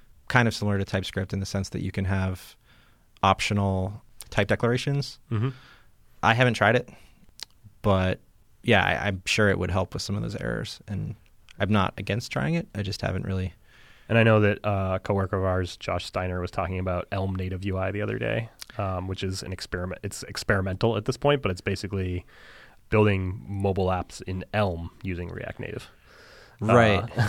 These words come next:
Speaker 2: <laughs>
Speaker 1: Yeah, it's super exciting.
Speaker 2: So that would be cool because then you would still get the strong type checking.
Speaker 1: Exactly.
Speaker 2: I mean, not as familiar to web developers, perhaps, because, well, I mean, you have to learn Elm, but there's still underneath, there's still, like, markup and styles and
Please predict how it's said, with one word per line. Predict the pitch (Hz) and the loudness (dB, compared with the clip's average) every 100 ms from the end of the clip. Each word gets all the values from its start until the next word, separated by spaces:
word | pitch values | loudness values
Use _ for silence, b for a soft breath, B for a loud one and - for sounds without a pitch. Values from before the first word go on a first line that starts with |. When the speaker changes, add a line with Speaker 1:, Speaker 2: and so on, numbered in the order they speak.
| - | 0
Speaker 2:
<laughs> | 95 | 2
Speaker 1:
Yeah, | 123 113 101 | 6 8 8
it's | 135 | 4
super | 135 120 | 2 2
exciting. | 104 107 101 95 92 | 2 2 2 0 4
Speaker 2:
So | 127 | 6
that | 147 156 | 8 8
would | 123 | 6
be | |
cool | 110 107 107 | 2 2 2
because | 104 104 | 2 4
then | 107 | 4
you | 104 | 6
would | 107 120 | 8 6
still | - 95 | 4 -2
get | 92 90 | -2 -4
the | - 101 98 | -4 -2 -2
strong | - 85 - | -2 -4 -4
type | - - | -6 -6
checking. | - - 107 107 - - - | -6 -8 -8 -10 -14 -14 -6
Speaker 1:
Exactly. | 95 98 - - - - | -2 -2 -4 -10 -8 0
Speaker 2:
I | |
mean, | 107 104 | 2 4
not | 110 113 | 6 8
as | 113 104 - - - - - | 6 4 -6 -16 -18 -20 -18
familiar | - 110 104 107 110 117 131 - | -6 -2 0 2 2 0 -4 -4
to | 104 | -2
web | 95 104 127 | 0 -2 -2
developers, | 139 165 165 214 - - - - | 0 0 0 -2 -4 -10 -16 -6
perhaps, | 151 165 185 - | 0 2 0 -2
because, | - 110 120 | -2 0 4
well, | 151 | 4
I | |
mean, | 170 165 143 - - B B B | 6 2 -2 -10 -16 B B B
you | 135 | 6
have | 143 | 6
to | 139 | 8
learn | 127 | 6
Elm, | 113 98 85 | 6 0 -4
but | - 110 | -2 4
there's | 117 | 4
still | - 143 127 | 6 6 6
underneath, | 123 120 120 | 6 6 4
there's | - 101 | 0 0
still, | - 104 | 2 4
like, | 98 - | 2 0
markup | 151 165 - 85 101 | 0 2 2 0 0
and | 104 | -6
styles | - 110 87 80 - 101 | 0 2 2 -2 -6 -6
and | 87 92 104 | -6 -6 -8